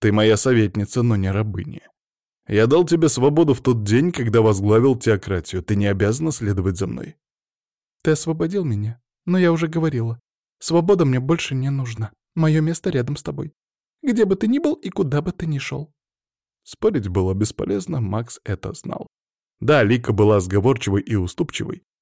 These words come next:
могла в любой ситуации найти компромисс почти с кем угодно, но не в этом вопросе. «Ладно», — сдался он, — «пошли, только быстрее. Я хочу попытаться миновать стену отторжения затемно, не привлекая лишнего внимания».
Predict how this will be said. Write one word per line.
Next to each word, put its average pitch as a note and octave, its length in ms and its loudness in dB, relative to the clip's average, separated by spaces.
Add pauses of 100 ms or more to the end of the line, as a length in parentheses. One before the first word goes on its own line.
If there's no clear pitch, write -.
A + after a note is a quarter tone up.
(100)
могла A#2+ 300 4
в F3+ 80 4
любой C#3 400 4
ситуации A#2+ 540 2
найти G2+ 320 -2
компромисс G2+ 640 -2
почти - 440 -8
с - 120 -12
кем F#2 260 -2
угодно, - 480 -10 (180)
но A#2 260 2
не F#3 140 2
в A2 80 2
этом F#2+ 240 0
вопросе. - 480 -6 (1700)
«Ладно», — F#2+ 420 0 (220)
сдался G2 460 -2
он, — F#2 180 -10
«пошли, A2+ 320 2
только G#2+ 320 2
быстрее. G#2 580 2
Я A2 140 4
хочу A#2+ 300 2
попытаться A#2+ 520 2
миновать B2 380 4
стену A#2+ 300 0
отторжения A#2 680 0
затемно, F2+ 560 -2
не F#2+ 200 0
привлекая G#2 520 2
лишнего G2+ 440 0
внимания». E2+ 540 -8